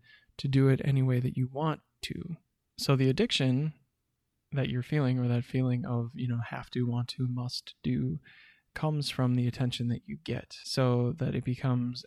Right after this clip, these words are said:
a habit to have to produce content. It becomes a habit. And unfortunately, there's a lot of different people who are feeding that mindset right now,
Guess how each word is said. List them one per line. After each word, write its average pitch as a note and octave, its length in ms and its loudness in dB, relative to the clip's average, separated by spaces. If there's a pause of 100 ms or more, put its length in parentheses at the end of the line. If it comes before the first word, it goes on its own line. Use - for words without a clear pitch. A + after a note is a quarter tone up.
a C#3 120 -6
habit C3 640 -2
to C3+ 140 -4
have B2+ 280 -4
to C3 100 -12
produce C3 720 -8
content. C#3 600 -6
It - 140 -12
becomes B2+ 540 -4
a B2+ 60 -8
habit. C3 520 0 (760)
And B2+ 440 0
unfortunately, C3+ 960 -2
there's B2+ 200 0
a B2 40 2
lot B2+ 500 -4
of C3 140 -10
different B2+ 300 -10
people B2+ 300 -10
who B2+ 140 -14
are A#2+ 180 -12
feeding D#3 480 2
that B2+ 160 6
mindset B2+ 520 2
right A#2+ 220 -4
now, C3 280 -14